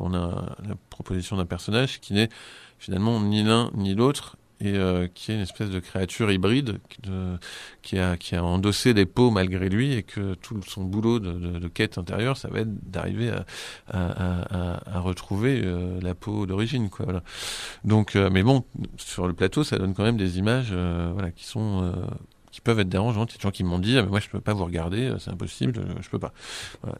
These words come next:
Et bon, je respecte, hein, voilà. Mais, euh, tout ça pour dire, voilà, que c'est plutôt un spectacle qui laisse pas indifférent, mais qu'on peut totalement dé-, détester, au sens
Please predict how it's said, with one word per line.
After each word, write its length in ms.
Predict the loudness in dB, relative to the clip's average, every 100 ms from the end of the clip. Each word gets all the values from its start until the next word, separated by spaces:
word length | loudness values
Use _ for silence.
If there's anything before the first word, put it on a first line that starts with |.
| -6
Et 800 | -2 0 0 -2 -2 -4 -6 -6
bon, 120 | -6 -8
je 80 | -6
respecte, 440 | -2 4 2 2
hein, 120 | 0 0
voilà. 180 | -2 -4 -10 -14 -14 -8 2
Mais, 160 | 6
euh, 560 | 8 8 8 8 6 6 2 0 4
tout 80 |
ça 80 | 8
pour 120 | 10
dire, 80 | 12
voilà, 160 | 10 10
que 60 | 6
c'est 100 | 2
plutôt 220 | 4 6
un 80 | 4
spectacle 340 | 2 0 -2
qui 80 | 0
laisse 160 | -2 0
pas 200 | 0 2
indifférent, 520 | 2 2 2 2 2
mais 140 | 0 4
qu'on 120 | 6
peut 220 | 8 8 6
totalement 380 | 2 4 4 4
dé-, 80 | 0 -2 -2
détester, 600 | 0 0 -2 0 0 0 -4 -12 -6
au 140 | -6
sens 400 | 0 0 0 -2